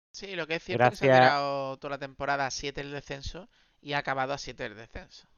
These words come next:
Speaker 2: Sí, pero también es verdad que se ha tirado casi toda la temporada entre puestos siete y diez o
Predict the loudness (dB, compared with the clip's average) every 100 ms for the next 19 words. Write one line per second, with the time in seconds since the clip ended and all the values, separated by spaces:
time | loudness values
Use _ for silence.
0 | -20 _ _ _ _ _ _ _ _ _
1 | _ _ _ -2 -2 0 0 2 2 4
2 | 6 6 4 4 6 8 6 6 6 8
3 | 6 4 8 10 10 6 0 0 -2 0
4 | 2 6 6 8 6 2 -2 -2 -2 -4